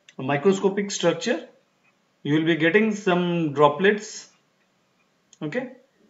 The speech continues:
Now, these droplets, say, they are the oil. These blue shaded regions, they are the oils, and we have the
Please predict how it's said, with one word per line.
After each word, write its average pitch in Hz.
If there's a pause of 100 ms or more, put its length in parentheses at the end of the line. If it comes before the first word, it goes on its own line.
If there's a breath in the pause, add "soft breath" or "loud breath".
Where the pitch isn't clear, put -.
(100)
Now, 151
these 170
droplets, 170
say, 214 (1500)
they 147
are 147
the 214 (520)
oil. 123 (800)
These 135
blue 156 (220)
shaded 156
regions, 170
they 143
are 147
the 143
oils, 170 (600)
and 220 (160)
we 139
have 175 (440)
the 131